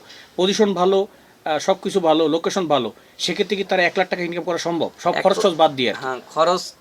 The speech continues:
Speaker 2: দিয়ে আপনি এক লাখ টাকা যে ইনকাম করবেন, এক লাখ টাকা ইনকাম করতে হইলে আপনার ওই যে বললাম, আপনার এই ব্যবসা যাইয়া, উম, আম, বুঝতে হবে।
Speaker 1: আচ্ছা।
Speaker 2: কাস্টমারের সাথে ডিল ভালো করতে হবে। মানে,
Speaker 1: আচ্ছা।
Speaker 2: আহ, ওই যে বেচা কিনার সাথে যাইয়া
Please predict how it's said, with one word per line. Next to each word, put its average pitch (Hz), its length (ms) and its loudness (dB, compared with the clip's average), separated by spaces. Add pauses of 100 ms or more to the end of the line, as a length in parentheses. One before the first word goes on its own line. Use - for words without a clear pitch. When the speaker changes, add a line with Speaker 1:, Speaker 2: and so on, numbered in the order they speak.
Speaker 2:
দিয়ে 208 220 4
আপনি 202 220 2
এক 190 180 2
লাখ 202 120 0
টাকা 208 180 2
যে 202 100 0
ইনকাম 185 440 -2
করবেন, 135 400 -2
এক 117 180 -8
লাখ 147 180 -4
টাকা 165 180 -6
ইনকাম 165 420 -2
করতে 175 280 -4
হইলে 180 160 0
আপনার 180 360 2
ওই 180 140 -2
যে 185 180 -2
বললাম, 180 440 0 (480)
আপনার 170 380 0
এই 170 160 -2
ব্যবসা 165 380 -2
যাইয়া, 175 400 2
উম, 156 540 -4
আম, 120 800 -6 (480)
বুঝতে 190 420 2
হবে। 120 200 2
Speaker 1:
আচ্ছা। - 680 -10
Speaker 2:
কাস্টমারের 180 340 2
সাথে 185 300 -2
ডিল 180 320 0
ভালো 151 260 2
করতে 180 300 0
হবে। 120 200 -2
মানে, 156 400 0
Speaker 1:
আচ্ছা। - 160 -10 (240)
Speaker 2:
আহ, 143 120 -2
ওই 160 300 2
যে 170 140 -2
বেচা 170 280 0
কিনার 180 260 -2 (100)
সাথে 185 240 0
যাইয়া 165 360 2